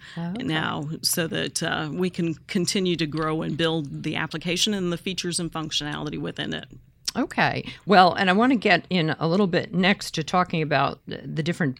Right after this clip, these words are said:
Speaker 1: business and technology initiatives you have underway. But I also remember, wanted to remember to point out to the audience,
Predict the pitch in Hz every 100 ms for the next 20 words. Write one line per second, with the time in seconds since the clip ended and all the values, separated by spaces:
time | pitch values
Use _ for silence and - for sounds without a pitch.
0 | - 151 135 139 139 120 143 - 135 127
1 | 131 165 175 151 143 - 147 147 143 135
2 | 127 165 147 123 - - - 165 - 226
3 | - 311 196 170 170 160 - 170 196 185
4 | 175 160 160 147 135 123 160 185 175 -
5 | 156 - 165 196 - - -